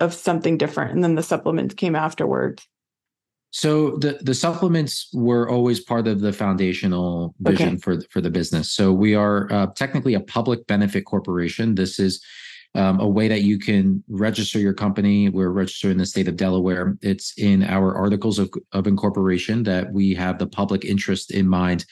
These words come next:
Speaker 2: in terms of trying to improve longevity and, and long-term health for the public, not just our paying customers, right? Which was important to me because I wanted to be able to not only be profitable and think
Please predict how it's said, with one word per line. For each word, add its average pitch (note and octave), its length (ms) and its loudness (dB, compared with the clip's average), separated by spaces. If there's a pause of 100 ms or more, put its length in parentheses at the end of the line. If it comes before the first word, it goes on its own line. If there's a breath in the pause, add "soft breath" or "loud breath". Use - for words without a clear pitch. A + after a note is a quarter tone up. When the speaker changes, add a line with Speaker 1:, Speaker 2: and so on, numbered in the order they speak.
(360 loud breath)
Speaker 2:
in F#2 340 2
terms F2+ 400 0
of F#2 160 0
trying F2+ 300 -2
to F#2 120 -2
improve F#2 440 -2
longevity E2+ 640 0
and, D#2+ 160 -4
and F2 160 -2
long-term E2+ 400 -2
health C#2+ 400 -6
for D#2+ 160 0
the - 80 -2
public, F2+ 400 -2
not G2 280 4
just - 480 -2 (360 loud breath)
our F#2+ 260 2
paying E2+ 420 2
customers, - 600 -4
right? F2 300 -4 (340 loud breath)
Which C3+ 160 2
was C3 140 2
important C#3 400 2
to - 100 0
me A#2 220 6
because G#2 320 0
I G2+ 100 0
wanted A2+ 400 0
to G2 80 -4
be G#2 200 2
able G2+ 240 0
to F#2 300 -2 (460 loud breath)
not A2 380 0
only G2+ 580 2 (300)
be G2 140 2
profitable F#2 800 -2
and F#2 220 -2
think G2 200 0